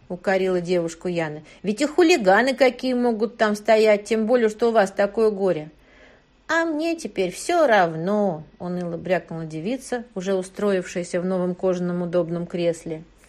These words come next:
и жестом показывающая на соседний с креслом диван. "Садитесь, коли пришли".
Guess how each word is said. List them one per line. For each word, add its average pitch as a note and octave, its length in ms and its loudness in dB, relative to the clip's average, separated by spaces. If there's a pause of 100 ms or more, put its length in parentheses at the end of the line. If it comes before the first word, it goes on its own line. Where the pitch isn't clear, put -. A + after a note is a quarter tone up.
(220)
и E3 60 -6
жестом G3+ 400 -2
показывающая E3 800 -4
на D3+ 80 -10
соседний G#3+ 580 -4
с G#3 80 -14
креслом D#3 420 -10
диван. D3+ 360 -8 (400)
"Садитесь, E4+ 580 4
коли D4+ 240 0
пришли". G3+ 540 -4